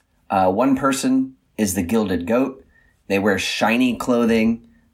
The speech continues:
um, you know, uh, covered in whether it's jewelry or, or foil or some sort of metal shiny,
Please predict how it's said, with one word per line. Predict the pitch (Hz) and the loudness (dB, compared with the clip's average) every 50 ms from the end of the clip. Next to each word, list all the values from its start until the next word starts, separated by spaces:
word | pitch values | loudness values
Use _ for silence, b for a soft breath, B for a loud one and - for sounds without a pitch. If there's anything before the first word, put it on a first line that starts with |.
| - - | -8 -4
um, | 87 95 95 92 92 92 95 98 92 85 87 | -2 0 0 2 2 2 2 0 0 -2 -2
you | 98 101 | -2 -2
know, | 95 92 92 92 92 90 90 - - - | 0 0 0 0 0 -2 -4 -6 -6 -8
uh, | - 92 92 87 85 85 | -4 -2 0 0 0 -2
covered | - - 117 107 104 104 98 | -2 0 0 0 2 0 0
in | 101 98 95 92 95 92 85 - | 0 0 0 0 0 0 0 -2
whether | 101 98 95 92 | -2 0 0 -2
it's | 92 - - | -2 -2 -6
jewelry | - - 98 101 98 92 95 98 95 95 95 90 | -4 -4 -2 -2 0 0 0 -2 -2 0 0 0
or, | 87 82 82 82 82 82 85 85 | 0 -2 -2 -4 -6 -8 -8 -10
or | - 78 82 | -10 -10 -12
foil | 80 - - 98 95 92 95 92 90 | -10 -6 -2 0 0 2 2 2 0
or | 85 82 | 0 0
some | 85 - 98 90 | -2 -4 -6 -6
sort | - 98 87 | -4 -2 -2
of | 85 | 0
metal | 87 90 92 92 90 90 90 | 0 0 2 2 0 0 0
shiny, | 90 - - 92 92 92 87 87 90 90 | -2 -4 -4 -4 -4 -2 -2 -2 -4 -6